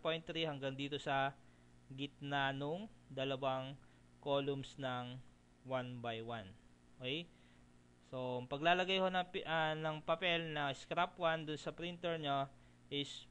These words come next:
patayo. Okay? So, dapat ho nakatayo yon para, ah, patayo din ho yung pagkakaprint ng walong one by one po ito.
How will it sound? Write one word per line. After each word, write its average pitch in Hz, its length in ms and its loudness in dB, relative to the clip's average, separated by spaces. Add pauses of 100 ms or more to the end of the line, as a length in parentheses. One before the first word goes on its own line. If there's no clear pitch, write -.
(180)
patayo. 131 480 0 (340)
Okay? 123 300 -8 (480)
So, 117 160 -10
dapat 135 320 0
ho 147 80 0
nakatayo 143 560 0
yon 143 320 0
para, 127 480 0 (560)
ah, 117 320 -8 (320)
patayo 151 340 2
din 147 220 0
ho 147 80 0
yung 135 400 -2 (640)
pagkakaprint 135 880 -2
ng 127 240 -2
walong 131 320 -2
one 127 260 -2
by 120 220 0
one 120 260 -6 (300)
po 120 160 -4
ito. 113 240 -8